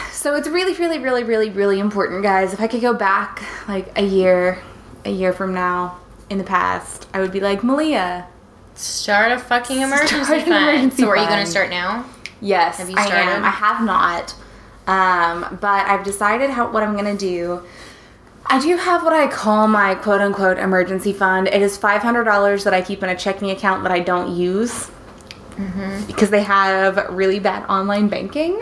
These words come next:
Speaker 1: So it's not easy to get to that money unless I go to the actual bank and I am like, "Give me money." Um, and that keeps it pretty safe. It's a nice local bank.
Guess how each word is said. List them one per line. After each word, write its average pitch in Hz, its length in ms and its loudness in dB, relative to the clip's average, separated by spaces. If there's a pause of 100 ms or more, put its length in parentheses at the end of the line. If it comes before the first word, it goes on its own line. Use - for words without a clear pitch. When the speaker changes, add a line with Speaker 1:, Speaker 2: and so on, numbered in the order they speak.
(120)
Speaker 1:
So 254 180 2
it's 233 160 0
not 220 320 2
easy 240 400 0
to 247 80 0
get - 180 0
to 240 60 -4
that 233 200 0
money 233 360 0
unless 202 260 -2
I 202 80 2
go 185 260 -2
to 190 120 -4
the 190 100 -6
actual 185 480 0
bank 151 500 -2 (420)
and 185 120 0
I 180 80 4
am 170 180 0
like, 175 480 -2
"Give 196 220 2
me 196 220 -2
money." 160 500 0 (400)
Um, 185 380 2
and 190 100 0
that 214 160 2
keeps 254 160 -6
it - 140 -4
pretty 208 180 -2
safe. - 400 -4
It's 202 140 -8
a - 20 -2
nice 190 300 -2
local 180 340 4
bank. 175 440 -2